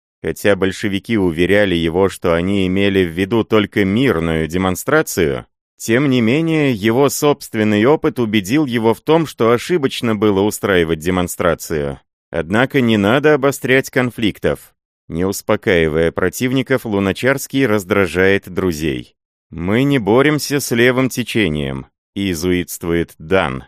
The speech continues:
наиболее опытный, но и наиболее бесплодный из вождей болота. "Мы боремся с контрреволюцией.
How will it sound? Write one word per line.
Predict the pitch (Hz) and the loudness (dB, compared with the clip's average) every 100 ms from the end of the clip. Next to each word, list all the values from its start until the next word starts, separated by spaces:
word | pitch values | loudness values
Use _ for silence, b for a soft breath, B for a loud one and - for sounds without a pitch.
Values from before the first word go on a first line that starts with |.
| _ _ | _ _
наиболее | - 90 90 98 92 92 | -6 -2 0 0 2 2
опытный, | 113 139 98 - 82 82 | 2 0 -4 -6 -4 -4
но | 76 90 107 | -4 -2 -2
и | 101 | -2
наиболее | 101 113 107 139 131 123 117 | 0 -2 0 0 0 0 -2
бесплодный | 92 123 - 123 110 76 69 76 67 - | -4 -6 -6 -2 0 0 -2 -6 -6 -8
из | 95 82 | -8 -2
вождей | 87 73 82 82 | -2 -2 -4 -4
болота. | 73 92 87 76 82 71 - _ _ 92 | 0 0 0 -2 -2 -6 -8 _ _ -4
"Мы | 110 113 | -2 0
боремся | 107 139 165 156 - 160 | 2 2 2 0 -2 -2
с | - | 0
контрреволюцией. | 131 156 156 143 135 135 139 143 - 101 76 65 62 - | 2 2 2 0 2 2 2 0 -2 -2 -2 -4 -10 -18